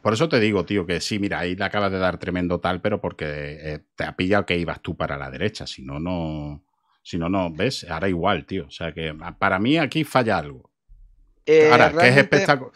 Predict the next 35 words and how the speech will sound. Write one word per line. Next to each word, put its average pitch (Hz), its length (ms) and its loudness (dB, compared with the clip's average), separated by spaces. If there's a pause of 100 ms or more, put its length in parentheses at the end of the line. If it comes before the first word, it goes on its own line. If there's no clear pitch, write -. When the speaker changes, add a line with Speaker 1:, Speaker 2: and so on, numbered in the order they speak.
(140)
Speaker 1:
sea, - 380 -2
eh, 92 300 0
mover 92 360 0
esto 117 220 -2
y 107 40 -4
que 110 300 0
el 107 120 -2
Spectrum, 110 720 0
eh, 101 600 0
mueva 107 220 2
esta 101 200 0
paleta, 98 280 0
como 101 120 -2
dice 98 180 -4
Friki 98 260 -6
Nautas, 107 440 -2
o, 85 460 -8 (340)
o 85 100 -4
mueva 90 200 0
estos 101 220 -2
sprites, 95 460 -2
y 85 100 -8
ojo, 78 400 -4
no 76 140 -12
van 85 160 -6
nada 85 220 -4
lentos, 101 380 -4
¿eh? - 140 -10 (520)
Speaker 2:
No, 127 340 0
no, 120 140 -2
no, 110 140 -6
no, 104 120 -10
no, 101 160 -14
no, 101 140 -16
no. 107 260 -18